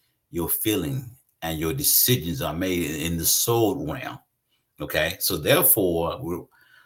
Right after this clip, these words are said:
the renewing of our mind is essential to releasing the life that is in our spirit. So if you want to release the life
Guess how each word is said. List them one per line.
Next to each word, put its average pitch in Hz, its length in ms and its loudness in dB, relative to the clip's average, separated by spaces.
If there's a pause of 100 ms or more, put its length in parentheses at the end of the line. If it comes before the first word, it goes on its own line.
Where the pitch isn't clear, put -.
(140)
the 104 260 2
renewing 110 720 4
of 90 140 -2
our 80 280 0
mind 104 460 -2
is 87 220 -2
essential 82 760 0
to 92 220 -4
releasing 87 520 -2
the 80 100 -4
life 78 520 -4 (400)
that 87 120 -2
is 87 160 -2
in 85 100 -4
our 85 200 -2
spirit. - 420 -4 (280)
So 110 220 0
if 95 60 -2
you 95 140 -2
want 127 200 2
to 160 80 -2
release 117 560 2
the - 120 -6
life 85 680 -2